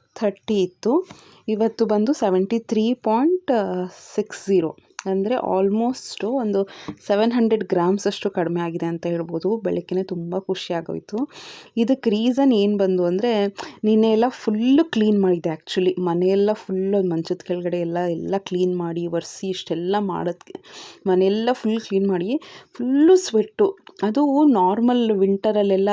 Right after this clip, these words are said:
ನಮಗೆ ಅಷ್ಟೊಂದು ಕ್ಯಾಲರೀಸ್ ಬರ್ನ್ ಆಗಲ್ಲ. ಈ ಸಮ್ಮರಲ್ಲಿ ಸ್ವಲ್ಪ ಕೆಲಸ ಮಾಡಿದ್ರೂ ಬೇಗ ಸ್ವೆಟ್ ಆಗುತ್ತೆ, ತುಂಬ ಸ್ವೆಟ್ ಆಗುತ್ತೆ,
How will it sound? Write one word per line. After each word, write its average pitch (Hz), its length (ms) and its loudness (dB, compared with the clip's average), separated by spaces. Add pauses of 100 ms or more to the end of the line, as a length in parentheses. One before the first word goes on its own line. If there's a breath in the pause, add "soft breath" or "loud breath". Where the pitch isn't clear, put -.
(240)
ನಮಗೆ 175 220 0
ಅಷ್ಟೊಂದು 214 760 0
ಕ್ಯಾಲರೀಸ್ 180 500 -2
ಬರ್ನ್ 170 340 -6
ಆಗಲ್ಲ. 160 220 -6 (540 loud breath)
ಈ 214 60 2
ಸಮ್ಮರಲ್ಲಿ 233 560 2
ಸ್ವಲ್ಪ 214 380 -2 (140)
ಕೆಲಸ 202 220 2 (120)
ಮಾಡಿದ್ರೂ 185 300 0
ಬೇಗ 180 440 0
ಸ್ವೆಟ್ 185 400 -6
ಆಗುತ್ತೆ, 180 280 -2
ತುಂಬ 196 500 -2
ಸ್ವೆಟ್ 196 340 -2
ಆಗುತ್ತೆ, 180 400 -4